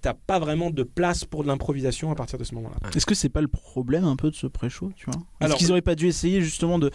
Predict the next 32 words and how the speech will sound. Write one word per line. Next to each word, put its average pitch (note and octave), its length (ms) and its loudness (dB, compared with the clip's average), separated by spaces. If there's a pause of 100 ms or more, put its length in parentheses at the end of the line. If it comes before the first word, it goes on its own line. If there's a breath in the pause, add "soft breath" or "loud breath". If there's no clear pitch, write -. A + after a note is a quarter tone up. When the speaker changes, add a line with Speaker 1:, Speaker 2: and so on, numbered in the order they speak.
(360 loud breath)
Speaker 2:
peut-être C#3 240 -4
pas D#3 140 -2
prendre F3+ 260 -2
tous F#3+ 140 -2
les E3 120 4
cast D#3 220 0
members, D#3 380 4
prendre C3 240 0
des C3 120 4
gens C#3+ 160 4
avec C3 220 2
un A#2+ 80 2
profil C3 380 0
un B2 60 2
peu D#3 120 2
particulier C#3+ 640 -4 (400 loud breath)
et C#3+ 80 4
se C3+ 80 2
dire, C#3+ 240 2
bon, E3 220 4
vous C#3+ 220 2
avez D#3 420 2 (260)
de D#3 160 2
la F3+ 140 4
place E3+ 220 0
pour C#3+ 200 0
l'impro C3+ 440 4
avec C3 220 4
des, A2+ 320 2
des A2 120 0
lignes C#3 320 4
directrices, A#2+ 600 -2